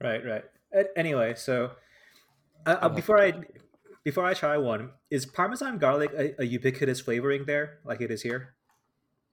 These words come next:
Speaker 2: Nah, I wouldn't say it is.
Speaker 1: All right. So
Speaker 2: But
Speaker 1: here it's,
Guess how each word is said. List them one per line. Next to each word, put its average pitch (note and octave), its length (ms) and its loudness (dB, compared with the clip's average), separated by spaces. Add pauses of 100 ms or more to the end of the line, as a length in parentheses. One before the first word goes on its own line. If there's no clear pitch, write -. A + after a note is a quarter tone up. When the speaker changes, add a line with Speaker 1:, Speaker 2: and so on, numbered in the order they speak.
(640)
Speaker 2:
Nah, B2 560 4 (460)
I A#2 60 2
wouldn't B2+ 240 2
say G2 200 0
it F#2+ 60 -2
is. F#2+ 320 -8 (840)
Speaker 1:
All A#2 60 -12
right. A2 120 -14 (880)
So - 180 -4
Speaker 2:
But - 100 -8
Speaker 1:
here G#3+ 280 6 (100)
it's, - 160 -4